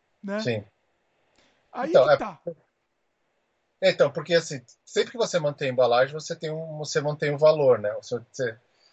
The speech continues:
Speaker 2: você consegue um valor maior, né?
Speaker 1: Então,
Speaker 2: Pelo
Speaker 1: mas
Speaker 2: fato
Speaker 1: pra,
Speaker 2: de
Speaker 1: é. Pra que que a gente, se eu não penso em revender, pra que que eu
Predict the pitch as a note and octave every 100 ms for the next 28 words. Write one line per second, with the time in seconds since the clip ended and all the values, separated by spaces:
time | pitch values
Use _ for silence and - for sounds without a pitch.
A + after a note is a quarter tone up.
0 | _ - D3 D3 D#3 - E3+ D#3 C#3 B2
1 | A#2+ A2 G#2 G2 F#2 F2 F#2+ G2 - A#2+
2 | - B2 - - D4+ A#2 - _ _ _
3 | _ _ _ _ F#4+ F#4+ F#4+ A4 A#4 G#4
4 | F4+ F#4+ - - E4+ G#4+ A4+ G4 F4 D4+
5 | D#4 C#4 C#4 C#4 E4+ F4 D#4+ G4 - F#4+